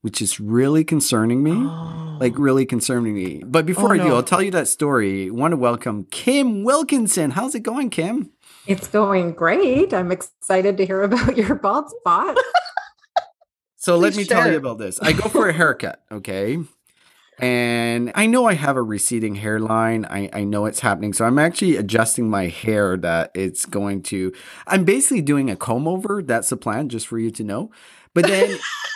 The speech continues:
Speaker 2: <laughs> Oh,
Speaker 1: he
Speaker 2: you are not. He's so full of shit.
Speaker 1: But then he shows me the mirror on the back of the head. And I'm like,
Speaker 2: Oh, yeah, okay.
Speaker 1: I'm like, "Holy fuck, what is that?" Because it's always been there,
Speaker 3: Like,
Speaker 1: but it's
Speaker 3: it's
Speaker 1: been pretty
Speaker 3: yourself.
Speaker 1: small and it's expanded.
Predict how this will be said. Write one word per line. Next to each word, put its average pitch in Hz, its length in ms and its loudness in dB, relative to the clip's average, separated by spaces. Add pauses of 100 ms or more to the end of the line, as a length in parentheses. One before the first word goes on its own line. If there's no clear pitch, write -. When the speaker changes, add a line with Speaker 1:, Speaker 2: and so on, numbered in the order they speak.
(140)
Speaker 2:
<laughs> - 600 -14
Oh, 247 80 4
Speaker 1:
he 247 160 -2
Speaker 2:
you 453 140 4
are 247 180 4
not. 156 680 0 (480)
He's - 180 -4
so 403 120 2
full 311 240 0
of 196 80 2
shit. - 340 -4 (720)
Speaker 1:
But 151 280 -2
then 170 260 4
he 160 180 -4
shows 233 500 0
me 262 180 2
the 233 100 2
mirror 185 580 2
on 131 120 -4
the 127 80 -4
back 170 280 0
of 196 60 -2
the 135 120 -2
head. 160 420 0
And 147 120 -2
I'm 175 140 4
like, - 0 - (180)
Speaker 2:
Oh, 185 460 0
yeah, - 140 -10 (140)
okay. 151 240 -8
Speaker 1:
I'm 127 80 -6
like, 117 80 -10
"Holy 147 220 -4
fuck, 147 340 -8
what 120 200 -8
is 127 160 -6
that?" 123 300 -4 (520)
Because 196 300 0
it's 233 360 2
always 262 320 2
been 180 240 4
there, 147 160 4
Speaker 3:
Like, 117 60 -2
Speaker 1:
but 123 140 -6
it's 143 120 -6
Speaker 3:
it's - 80 -6
Speaker 1:
been 160 220 -2
pretty 196 240 2
Speaker 3:
yourself. 147 200 2
Speaker 1:
small 160 320 -4
and 143 140 2
it's 139 320 -4
expanded. 165 1120 -2